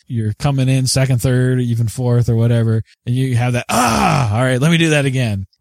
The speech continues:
moments. And you have those moments over and over again, and you, you don't feel bad about it. I mean, you, you get in a fair <laughs> amount of game time,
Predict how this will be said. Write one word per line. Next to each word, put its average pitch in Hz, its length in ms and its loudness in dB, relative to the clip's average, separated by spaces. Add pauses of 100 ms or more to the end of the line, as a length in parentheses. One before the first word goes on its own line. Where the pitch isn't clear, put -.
moments. 113 460 0
And 127 180 -6
you 131 220 0
have 151 280 0
those 147 220 0
moments 131 320 -2
over 139 240 0
and 123 100 -2
over 156 220 -2
again, 120 400 0
and 120 180 -4
you, 123 140 -2 (220)
you 131 140 -6
don't 127 200 -2
feel 139 240 0
bad 117 240 0
about 101 240 -2
it. 98 40 -6
I - 20 -6
mean, 113 180 -2
you, 113 220 -4
you 127 160 -4
get 123 240 -2
in 135 320 -4
a 98 240 -10 (160)
fair 180 300 2
<laughs> - 20 2
amount 180 260 0
of 135 140 -6
game 147 340 -2
time, 110 400 -4